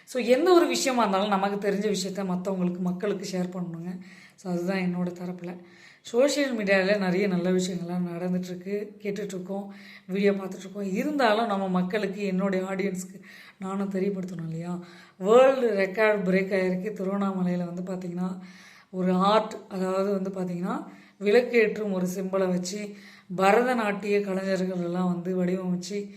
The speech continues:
அதுக்கு ஆர்ட்ல நின்னு அவங்க வந்து இதை வந்து டான்ஸ் ஆடி இதை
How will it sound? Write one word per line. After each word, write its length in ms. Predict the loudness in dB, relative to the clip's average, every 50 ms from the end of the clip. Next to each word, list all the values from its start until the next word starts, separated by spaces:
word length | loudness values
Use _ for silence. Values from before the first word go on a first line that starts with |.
| -20 -20 -20 -20 -20 _
அதுக்கு 480 | -8 -4 -2 -2 -2 -2 -4 -8 -10 -12 -12 -12 -10 -8 -4 0
ஆர்ட்ல 340 | 0 0 0 -2 -2 -2 0 0 2
நின்னு 300 | 2 2 2 2 2 0 -2 -4 -4 -8 -10 -14 -16 -20 -18 -12 -6 -2
அவங்க 220 | 0 0 0 0 0 -2
வந்து 180 | -2 -2 -4 -6 -8 -10 -8
இதை 120 | -4 -4 -2 -2
வந்து 180 | -2 -2 -4 -4 -6 -4 -4
டான்ஸ் 340 | -4 -4 -4 -6 -6 -6 -4 -2
ஆடி 180 | -2 -2 -2 -2 -6 -10 -14 -18 -20 -20 _ _ -8 0
இதை 120 | 2 4